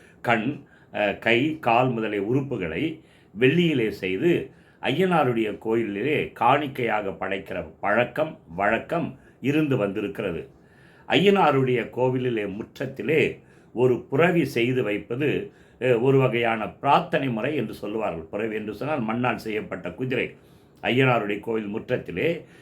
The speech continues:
ஏதாவது வேண்டுதல் செய்து அந்த வேண்டுதல் நிறைவேறிவிட்டால் மண்ணால் செய்த ஒரு குதிரையை, அஹ், அந்த ஐயனாருடைய கோவில் முற்றத்திலே வைக்கிற பழக்கமும் இருந்து வந்திருக்கிறது.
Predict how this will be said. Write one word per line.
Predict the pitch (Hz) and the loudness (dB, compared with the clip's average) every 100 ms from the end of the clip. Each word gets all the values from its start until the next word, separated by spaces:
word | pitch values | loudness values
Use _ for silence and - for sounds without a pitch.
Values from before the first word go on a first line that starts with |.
| - - | -20 -6
ஏதாவது | 107 117 120 139 123 | 2 4 6 4 4
வேண்டுதல் | 104 139 143 120 107 | 2 2 2 -2 -2
செய்து | 92 104 98 165 170 - - - - | -4 -6 -2 -2 -4 -12 -20 -20 -6
அந்த | 117 120 | -2 0
வேண்டுதல் | 107 143 165 135 110 | 4 4 4 0 0
நிறைவேறிவிட்டால் | 107 139 135 107 95 92 165 165 - - - - - | 2 2 4 2 0 -2 0 0 -2 -10 -20 -20 -4
மண்ணால் | 131 170 165 139 | 0 4 4 4
செய்த | - 131 131 120 | 0 0 2 0
ஒரு | 104 98 | -2 -6
குதிரையை, | - 143 151 120 92 90 65 _ _ _ 104 | -6 -4 0 0 -2 -6 -12 _ _ _ -4
அஹ், | 104 87 | -4 -2
அந்த | 117 113 90 | -2 -2 0
ஐயனாருடைய | 120 139 135 107 98 92 76 - _ _ | 2 2 2 0 -2 -2 -4 -10 _ _
கோவில் | 143 147 127 | 2 2 0
முற்றத்திலே | 107 113 - 139 127 117 | -2 -6 -4 -6 -4 -4
வைக்கிற | 104 104 117 104 87 | -2 -4 -4 -8 -4
பழக்கமும் | 92 104 - 131 202 151 - - _ | -4 -4 -2 0 2 0 -4 -16 _
இருந்து | 131 139 135 | 0 2 2
வந்திருக்கிறது. | 110 98 101 101 113 95 80 | 2 0 -2 -2 -2 -4 -6